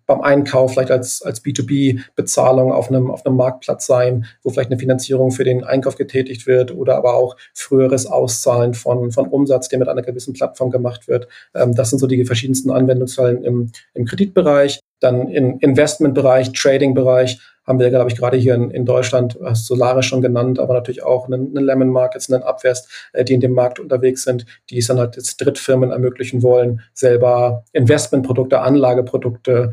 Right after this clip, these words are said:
in ein bestehendes, ähm, Angebot integrieren wollen.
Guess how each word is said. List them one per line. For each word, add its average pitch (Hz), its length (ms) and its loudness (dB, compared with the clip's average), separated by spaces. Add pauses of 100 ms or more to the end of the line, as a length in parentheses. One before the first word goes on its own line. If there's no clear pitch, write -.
in 123 140 -4
ein 120 80 -2
bestehendes, 120 640 -2
ähm, 123 180 -4
Angebot 123 400 -4
integrieren 123 520 -4
wollen. 120 280 0